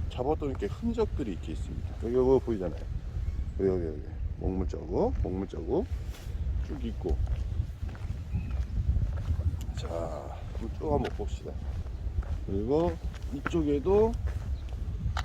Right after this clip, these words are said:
자, 똑같이 이렇게 먹물 자국이 있죠. 이렇게. 어, 이 앞쪽으로 해서 이렇게 캐스팅 하시면 될 것 같아요. 그리고 여기도 있네.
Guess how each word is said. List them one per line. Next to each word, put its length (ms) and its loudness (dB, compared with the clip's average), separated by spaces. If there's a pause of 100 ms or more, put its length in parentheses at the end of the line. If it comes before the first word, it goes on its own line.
자, 120 -4
똑같이 360 4 (120)
이렇게 200 -4
먹물 260 4
자국이 400 -2
있죠. 260 -4 (540)
이렇게. 260 -4 (440)
어, 80 -4
이 260 -2
앞쪽으로 640 0
해서 320 -4 (720)
이렇게 340 0
캐스팅 320 0
하시면 260 -2
될 100 -2
것 160 -4
같아요. 600 0 (800)
그리고 640 6 (340)
여기도 260 0
있네. 340 -4